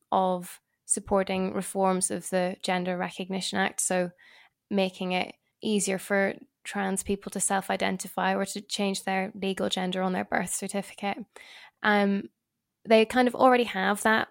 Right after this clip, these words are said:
policy, but the idea is that you should just sort of avoid talking about it, which, w-, as we saw in the leadership contest, is quite difficult, because if you have a policy on an issue that is so controversial in the U K at the moment, you kind of don't have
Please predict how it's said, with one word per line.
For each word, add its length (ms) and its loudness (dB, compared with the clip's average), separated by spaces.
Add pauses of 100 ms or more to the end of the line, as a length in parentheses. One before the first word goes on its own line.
policy, 720 2 (400)
but 360 6
the 140 2
idea 480 2
is 140 0
that 80 -4
you 80 -4
should 160 -6
just 180 -4
sort 120 -4
of 60 -2
avoid 520 0 (100)
talking 520 -2
about 340 -2
it, 260 2
which, 300 0 (120)
w-, 340 -12 (240)
as 200 2
we 100 -2
saw 500 2
in 460 0 (200)
the 560 2 (240)
leadership 640 0
contest, 560 0
is 100 -2
quite 240 2
difficult, 540 -2
because 240 -2
if 100 -4
you 80 -2
have 260 0
a 80 2
policy 460 6
on 100 8
an 100 4
issue 300 2
that 120 0
is 100 2
so 220 4
controversial 760 -2
in 80 4
the 80 6
U 140 6
K 140 -2
at 140 2
the 80 0
moment, 440 2
you 100 -2
kind 280 0
of 100 -6
don't 220 2
have 220 -2